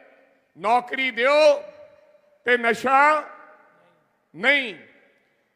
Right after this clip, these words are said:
ਇਹਦੇ ਪਿੱਛੇ ਬੜਾ ਵੱਡਾ ਮਕਸਦ ਹੈ। ਔਰ ਮੈਂ ਵਧਾਈ ਇਸ ਕਰਕੇ ਦਿੱਤੀ ਹੈ ਕਿ ਇਹਦੀ ਸ਼ੁਰੂਆਤ ਯੂਥ ਕਾਂਗਰਸ ਵੈਸੇ ਤਾਂ ਤਿੰਨਾਂ ਸਾਲਾਂ ਦੀ ਇਸ ਮੁੱਦੇ ਤੇ ਲੜਾਈ ਲੜ ਰਹੀ ਹੈ,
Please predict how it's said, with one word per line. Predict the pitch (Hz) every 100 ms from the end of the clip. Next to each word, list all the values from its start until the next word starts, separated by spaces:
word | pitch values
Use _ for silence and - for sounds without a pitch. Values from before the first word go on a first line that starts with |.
| _
ਇਹਦੇ | 269 285 294 294
ਪਿੱਛੇ | 277 - 277 294
ਬੜਾ | 269 262 294
ਵੱਡਾ | 240 - 302 294
ਮਕਸਦ | 269 - - 262 185
ਹੈ। | 180 143 - _ _ _ _ _ _ _
ਔਰ | 233 285
ਮੈਂ | 285 254
ਵਧਾਈ | 202 196 262 285
ਇਸ | 277 285
ਕਰਕੇ | 311 302 302 302
ਦਿੱਤੀ | 269 240 285
ਹੈ | 285
ਕਿ | 285
ਇਹਦੀ | 285 294 262
ਸ਼ੁਰੂਆਤ | 233 240 254 277 285 - - - _ _ _ _ _ _ _
ਯੂਥ | 185 277 -
ਕਾਂਗਰਸ | 269 269 285 294 277 247
ਵੈਸੇ | 254 247 285
ਤਾਂ | 294 277 277
ਤਿੰਨਾਂ | 269 285 320 302
ਸਾਲਾਂ | - 269 262 269
ਦੀ | 254 240 165 _ _ _ _ _ _ _
ਇਸ | 233 269 285 262 -
ਮੁੱਦੇ | 214 240 220 277
ਤੇ | 277 277
ਲੜਾਈ | 247 226 247 285
ਲੜ | 277 262 262
ਰਹੀ | 269 262 254
ਹੈ, | 214